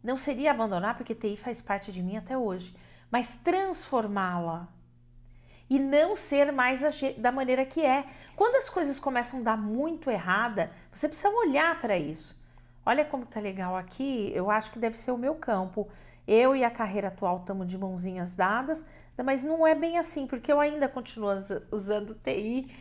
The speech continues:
pra fazer os vídeos, né? Geralmente eu que faço.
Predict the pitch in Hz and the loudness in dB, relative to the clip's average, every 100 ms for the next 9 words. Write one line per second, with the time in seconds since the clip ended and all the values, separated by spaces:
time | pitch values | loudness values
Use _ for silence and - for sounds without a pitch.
0 | - - - - 233 233 254 208 202 233 | -20 -20 -10 0 2 4 2 2 0 -2
1 | 214 214 220 247 233 190 208 226 226 220 | -6 -6 -2 -2 -2 -4 -6 -6 -6 -10
2 | - 185 190 233 240 233 - - - 208 | -12 -4 -2 -2 -4 -8 -18 -18 -4 0
3 | 208 208 208 - 196 185 247 - 240 226 | 2 0 -4 -4 -8 -8 -12 0 2 2
4 | 208 - | 0 -4